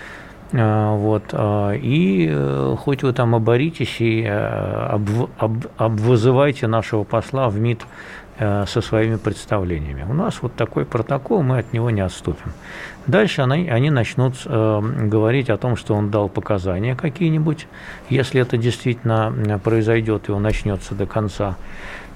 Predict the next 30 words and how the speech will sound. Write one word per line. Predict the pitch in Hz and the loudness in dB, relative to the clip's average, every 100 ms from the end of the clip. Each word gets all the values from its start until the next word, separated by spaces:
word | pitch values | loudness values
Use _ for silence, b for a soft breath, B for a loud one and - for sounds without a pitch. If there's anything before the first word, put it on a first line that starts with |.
| - | -2
Вот. | 139 113 113 110 - | 2 4 4 0 -2
И, | 117 123 143 160 160 147 | 0 2 2 4 4 2
э, | 135 131 117 | 2 0 2
до | 123 | 2
конца | 139 135 131 190 | 4 2 2 4
эти | 156 127 | 4 2
показания | 123 120 127 127 160 131 | -2 0 2 2 2 0
тоже | 143 135 113 | 0 2 2
нам | 110 113 | 2 2
не | 107 | 2
раскроют. | 98 - - 80 - - - - - - B B B B B B - | 0 -2 -6 -4 -6 -6 -10 -14 -16 -14 B B B B B B 0
Но | 117 131 127 123 123 120 113 - | 4 6 6 6 4 4 2 2
то, | 139 | 0
что | 117 - | 0 0
будет | 117 117 110 110 | 2 2 2 0
против | - 117 107 - 107 143 | 0 0 0 -2 -2 2
нас, | 196 220 - | 2 2 -2
они | 113 123 | 0 2
будут, | 147 120 123 117 | 2 0 -2 -4
конечно, | - 107 117 - | -2 -2 0 -2
цитировать | 101 - - 202 151 92 - | -4 -4 0 2 2 -2 -6
и | |
сливать | - 104 101 117 | -2 0 0 -2
в | - | -4
прессу. | 87 76 - 73 90 | -4 -4 -8 -10 -4
Ну, | 151 | -2
такая | 185 185 196 | -2 0 0
нормальная, | 170 165 165 185 170 139 135 | 2 2 4 2 2 0 -2
э, | 127 - 120 117 | -4 -4 -4 -2
работа. | 113 120 131 - | -2 -2 -4 -6